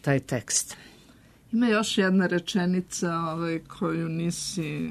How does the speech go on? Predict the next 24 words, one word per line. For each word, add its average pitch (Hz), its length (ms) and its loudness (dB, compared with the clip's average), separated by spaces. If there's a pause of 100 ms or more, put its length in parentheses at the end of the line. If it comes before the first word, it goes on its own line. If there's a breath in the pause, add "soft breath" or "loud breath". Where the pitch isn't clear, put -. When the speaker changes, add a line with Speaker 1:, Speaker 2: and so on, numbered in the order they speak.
(120)
Speaker 2:
možda 160 840 -6 (640 loud breath)
markirala, 220 640 2
a 196 240 6 (180)
to 202 200 4
je: 190 440 6
„Nije 202 240 6
važno 185 360 2
šta 180 240 2
nam 175 360 2
se - 260 0
događa, 165 520 4
važno 165 380 0
je 156 60 -6
šta 165 220 0
sanjamo 160 760 -4 (480 soft breath)
i 92 140 -2
o 175 60 2
čemu 165 720 -4
razmišljamo.” 175 1040 -2 (500 loud breath)
Inače, 220 300 2
moram 220 300 6
da 190 80 6
kažem 208 460 4
da 185 320 4